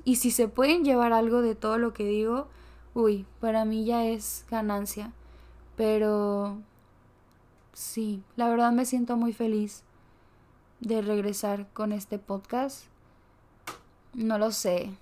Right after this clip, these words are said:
me hace demasiado feliz y espero les guste. Si les gusta, compártanlo, me ayudarían mucho. Creo que, según yo, iba a ser un episodio muy corto, pero ahorita <laughs> voy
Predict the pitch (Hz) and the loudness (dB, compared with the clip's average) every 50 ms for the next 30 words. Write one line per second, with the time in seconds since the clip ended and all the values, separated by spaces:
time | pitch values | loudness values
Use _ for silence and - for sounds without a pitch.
0 | _ _ _ _ - - - - 208 214 208 208 208 208 202 202 202 202 202 196 | _ _ _ _ -20 -16 -12 -10 -8 -6 -6 -4 -4 -4 -4 -4 -4 -4 -4 -4
1 | 196 196 202 202 202 196 190 185 - _ _ _ _ _ _ _ _ _ _ - | -4 -6 -6 -6 -8 -8 -10 -14 -16 _ _ _ _ _ _ _ _ _ _ -6
2 | - 214 214 202 214 226 226 226 226 220 220 208 - - 208 208 214 208 - 220 | -4 -4 -4 -4 -4 -4 -2 -2 -2 -2 -4 -4 -4 -2 -2 -2 -2 -4 -6 -6
3 | 214 208 202 214 254 302 - - - - _ _ _ _ _ _ _ _ _ - | -4 -4 -4 -4 -6 -8 -10 -14 -20 -20 _ _ _ _ _ _ _ _ _ -20
4 | - - _ _ _ _ _ _ _ _ _ _ _ _ - 240 226 220 220 220 | -20 -20 _ _ _ _ _ _ _ _ _ _ _ _ -4 -2 -2 0 0 0
5 | 220 214 214 214 214 208 208 208 208 208 202 202 208 269 - 220 233 220 - - | 0 0 0 0 0 -2 -2 -2 -2 -4 -4 -6 -8 -4 -2 -2 -2 -2 -2 -2
6 | 220 240 240 247 254 269 269 277 285 285 285 - - - - - 254 277 254 254 | -2 0 2 4 4 6 6 4 4 0 -4 -8 -20 -14 -6 -4 -2 -2 0 0
7 | 277 302 330 320 - - 349 330 330 349 - - _ _ _ - - - 240 233 | -2 -2 -4 -4 -4 -2 -2 -2 -2 -4 -8 -14 _ _ _ -10 -4 0 0 2
8 | 226 226 214 214 214 208 - 208 196 - - 175 165 175 175 - - 240 220 208 | 2 2 0 -2 -6 -6 -6 -6 -6 -4 -4 -4 -2 -2 -4 -4 -2 -2 -2 -2
9 | 208 233 277 - - - 208 202 202 196 196 190 196 196 190 190 190 185 180 - | -2 -4 -6 -8 -8 -6 -4 -2 -2 -2 -2 -2 -4 -4 -4 -4 -4 -6 -6 -6
10 | - 277 320 - _ _ _ _ - - - _ _ _ _ _ _ - - - | -6 -6 -6 -8 _ _ _ _ -20 -20 -20 _ _ _ _ _ _ -20 -20 -20
11 | - - _ _ - - _ _ _ _ _ _ _ _ _ _ _ _ _ _ | -20 -20 _ _ -20 -20 _ _ _ _ _ _ _ _ _ _ _ _ _ _
12 | _ _ - 240 226 220 214 - 247 247 247 240 233 220 - - - - - - | _ _ 2 2 4 4 4 4 4 4 6 4 4 2 -2 -8 -16 -10 -2 2
13 | 269 262 262 254 247 247 294 311 339 302 285 285 269 269 254 277 - 277 269 233 | 4 6 6 6 6 6 6 4 4 4 4 4 4 4 4 4 2 2 0 0
14 | - 233 226 226 233 233 233 226 220 - 214 214 214 208 - 226 226 214 220 214 | 2 2 2 4 4 2 2 0 0 0 0 0 0 -2 -4 -4 -2 -2 -2 0
15 | 208 208 208 208 - 214 220 233 294 302 | 0 0 0 0 0 2 6 8 10 10